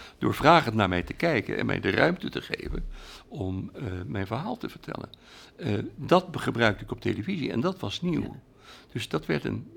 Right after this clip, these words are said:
Speaker 2: redelijk succes.
Speaker 1: Ja. Ja.
Speaker 2: En zo, eh, door twee dingen. Door dat programma Heel de Mens en door die serie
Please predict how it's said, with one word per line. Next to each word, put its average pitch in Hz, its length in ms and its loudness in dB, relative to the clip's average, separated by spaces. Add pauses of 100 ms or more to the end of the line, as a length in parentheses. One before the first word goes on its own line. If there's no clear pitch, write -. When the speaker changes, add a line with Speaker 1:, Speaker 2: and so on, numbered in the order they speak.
(100)
Speaker 2:
redelijk 202 420 -2
succes. - 640 -4 (160)
Speaker 1:
Ja. 202 80 -8
Ja. 190 80 -8
Speaker 2:
En - 120 4
zo, 175 480 4 (420)
eh, 104 80 -2 (200)
door - 160 -2
twee 151 280 2
dingen. 170 300 0 (360)
Door 113 160 4
dat 104 120 -2
programma 117 280 -2
Heel 101 180 0
de - 100 -2
Mens 160 340 -4 (340)
en 120 140 -2
door 117 140 0
die 104 120 -4
serie 101 540 0